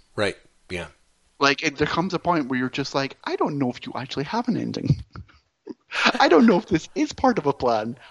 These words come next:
Speaker 2: I think at this point you're just, like, spinning the plates. I am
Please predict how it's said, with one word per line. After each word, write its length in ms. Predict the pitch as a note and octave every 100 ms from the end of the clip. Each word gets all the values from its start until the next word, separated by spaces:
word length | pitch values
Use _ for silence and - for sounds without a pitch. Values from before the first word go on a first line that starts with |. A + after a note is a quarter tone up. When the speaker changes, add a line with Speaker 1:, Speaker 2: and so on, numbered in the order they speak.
| - _ -
Speaker 2:
I 160 | -
think 260 | C4+ G#3+ E3
at 60 |
this 140 | D3 C#3+
point 320 | D#3 D#3 A#2+
you're 160 | B2+ B2+
just, 360 | C3+ C3+ - _ -
like, 160 | C3 B2
spinning 400 | - C#3 C#3+ C3+
the 80 | C3
plates. 480 | - G3+ A2+ - - - -
I 160 | C3+ D3+
am 240 | E3 D3+